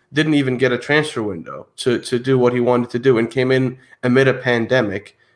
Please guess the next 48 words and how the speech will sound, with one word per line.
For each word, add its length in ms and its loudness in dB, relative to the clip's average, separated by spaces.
and 180 0
didn't 200 4
even 380 0
get 220 0
time 320 2
to 100 -6
get, 220 -2
to 80 -10
get 180 2
Martin 220 0
Braithwaite 440 0
time 240 -4
to 120 -4
adapt 360 -4
to 60 -18
the 100 -18
team, 240 -18
because 220 -12
obviously 480 -4
he 80 -8
had, 240 -4
I 80 0
think, 260 -2
El 160 2
Clasico 480 0
and 80 0
then 200 -2
one 200 0
game, 320 -2
and 140 -4
then 120 2
they 120 0
had 220 4
that 200 -2
break. 320 -2
So 240 2
a 40 4
lot 200 4
of 120 -2
things 180 0
happened 420 0
in 120 -6
that 260 -6
period 220 -2
of 80 -14
time. 360 -4
And 140 -4
then 320 0